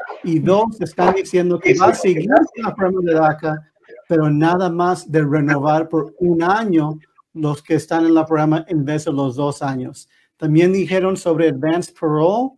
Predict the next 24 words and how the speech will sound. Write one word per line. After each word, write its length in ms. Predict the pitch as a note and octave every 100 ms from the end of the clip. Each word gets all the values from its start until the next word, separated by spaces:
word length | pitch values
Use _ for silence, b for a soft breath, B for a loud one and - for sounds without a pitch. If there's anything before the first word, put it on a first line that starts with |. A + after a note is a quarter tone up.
| _ _ _ _
que 140 | D#3+
no 200 | D3 D#3+
le 120 | F3+
van 140 | F3 F3
a 60 |
aceptar 440 | F3 - D#3 D#3+ D#3+
las 200 | F#3 -
aplicaciones, 840 | - D#3+ D#3+ D#3+ D3 E3 E3 D#3+ D#3+
menos 500 | D#3 D#3 F3+ G#3 G3+ G3
en 100 | D#3
circunstancias 920 | D#3 E3 F#3 E3 F3 F3 F3+ F3 -
excepcionales, 1300 | F3+ D#3+ - C#3+ - C#3 C#3 D#3 E3+ E3+ E3 C#3 C#3+ - b b b b -
que 80 |
significa 540 | D#3+ E3 D3+ D#3 E3 D#3+
va 140 | D3+
a 40 | D3+
ser 140 | D#3+
muy 280 | C#3+ D3+ E3
difícil 600 | D#3 D3+ F#3 F#3+ E3+ D3+
a 60 |
alguien 220 | D3+ D3+ D#3+
que 140 | D3+
tiene 320 | - E3 G#3
daca 480 | F3+ E3 D#3 E3 D#3+